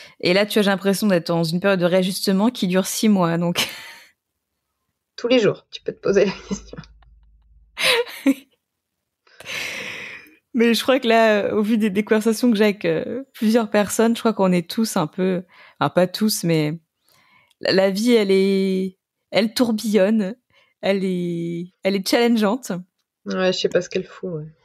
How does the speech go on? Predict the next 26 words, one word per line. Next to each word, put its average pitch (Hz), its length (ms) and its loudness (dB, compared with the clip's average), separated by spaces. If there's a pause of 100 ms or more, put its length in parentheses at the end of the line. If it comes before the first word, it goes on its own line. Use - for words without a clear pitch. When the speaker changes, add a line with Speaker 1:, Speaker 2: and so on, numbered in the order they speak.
Speaker 1:
Et 190 100 4
ça 208 180 0
nous 196 160 0
pousse 262 380 -2
là, 208 320 2
en 214 60 2
ce 208 100 -4
moment, 190 300 2
tu - 180 -10
sais, 220 200 0
dans, 180 360 2 (560)
dans 175 160 2
nos 175 120 4
retranchements. 190 760 2
Donc, 180 240 -2
qu'est-ce 370 240 0
que - 80 2
tu 247 200 -4
veux 196 160 4
vraiment 196 580 4
pour 208 240 -4
ta 180 180 2
vie ? 196 260 -2 (460)
Et 190 180 0
puis, 190 400 -4
euh... 170 460 2